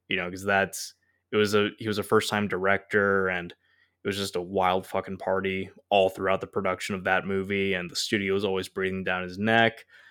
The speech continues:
Like, it's, it was a shit show. Like, there, there's a great documentary on YouTube about, uh, about the making of it.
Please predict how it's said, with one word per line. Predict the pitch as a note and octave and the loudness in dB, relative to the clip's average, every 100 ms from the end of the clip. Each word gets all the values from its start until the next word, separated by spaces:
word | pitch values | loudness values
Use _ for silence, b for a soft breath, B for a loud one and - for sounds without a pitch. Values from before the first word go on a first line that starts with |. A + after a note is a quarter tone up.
| b b F#2+ | b b -10
Like, | F2+ F2+ - | -10 -6 4
it's, | G#2+ G2+ - - - - | 6 6 2 -10 -12 -6
it | B2 | 0
was | B2+ G2 | 0 0
a | |
shit | E2+ - - - G2 | -4 -6 -2 0 0
show. | - F#2 F2+ | 0 -2 -2
Like, | F2+ F2+ | -4 -6
there, | A2+ B2 | -6 -4
there's | A#2+ G#2+ | -2 -2
a | |
great | F2 G2 F#2 | 0 0 2
documentary | F#2+ F#2 G2 F#2+ F#2+ F#2+ | 0 -2 -4 -4 -2 -4
on | F#2+ | -4
YouTube | F#2 F2+ G2 F#2 G2 | -8 -6 -4 -4 -4
about, | F#2+ F#2 F#2 - | -2 -2 -2 -4
uh, | |
about | F#2 F#2 F#2 | -4 -4 -6
the | F#2 | -6
making | F#2 F2 F#2+ | -8 -8 -8
of | F#2 F#2 | -6 -2
it. | F#2+ | -2